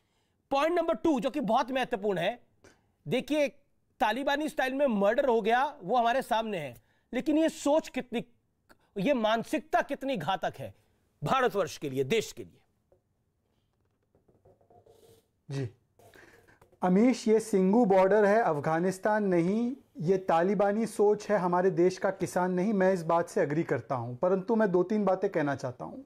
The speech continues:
Speaker 2: ये पहली बार तो हुआ नहीं, इससे पहले छब्बीस जनवरी का हमने हादसा देखा, इससे पहले ब-, बल्लभगढ़ में किस तरीके से एक व्यक्ति को जला दिया गया, एक महिला का किस तरीके से बलात्कार किया गया और उसके शव को छुपा दिया गया, उस पर कोई कार्रवाई नहीं की गई।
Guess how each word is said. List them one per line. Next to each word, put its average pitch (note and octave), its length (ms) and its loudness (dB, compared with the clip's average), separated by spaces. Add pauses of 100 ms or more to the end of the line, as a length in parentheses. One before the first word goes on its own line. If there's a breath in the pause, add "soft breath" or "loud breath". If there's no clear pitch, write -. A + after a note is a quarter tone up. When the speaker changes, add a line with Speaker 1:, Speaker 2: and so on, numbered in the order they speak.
(360 loud breath)
Speaker 2:
ये G#3 80 4
पहली G#3 360 2
बार A3+ 180 4
तो A#3 180 0
हुआ G#3+ 220 2
नहीं, A#3 140 0
इससे A3 220 -2
पहले G#3+ 300 2
छब्बीस F#3+ 380 0
जनवरी G3 400 2
का G#3 160 2
हमने G3 220 -2
हादसा F#3+ 320 0
देखा, G3 420 -2 (260 loud breath)
इससे F#3 200 0
पहले G#3+ 280 0
ब-, E3+ 320 0
बल्लभगढ़ F#3 520 0
में G#3 140 -4
किस G3 180 -4
तरीके G3 320 0
से G3+ 220 2
एक G3 140 -2
व्यक्ति E3+ 280 -2
को F#3+ 140 0
जला D#3 280 2
दिया G3 220 0
गया, G3 260 -2 (320 loud breath)
एक G3 160 2
महिला F3 300 2
का F#3+ 120 -6
किस - 220 -10
तरीके G3 300 -2
से - 120 -2
बलात्कार D#3 580 0
किया G3+ 240 0
गया F#3+ 180 0
और F#3 60 2
उसके F3 320 -4
शव F#3+ 180 -2
को F#3+ 180 -2
छुपा F#3 320 -2
दिया G3 200 2
गया, G3 220 2 (220 loud breath)
उस F#3 120 -2
पर F#3+ 100 0
कोई G3 140 2
कार्रवाई F3 420 0
नहीं G3 160 -4
की G3 140 -6
गई। G3 240 0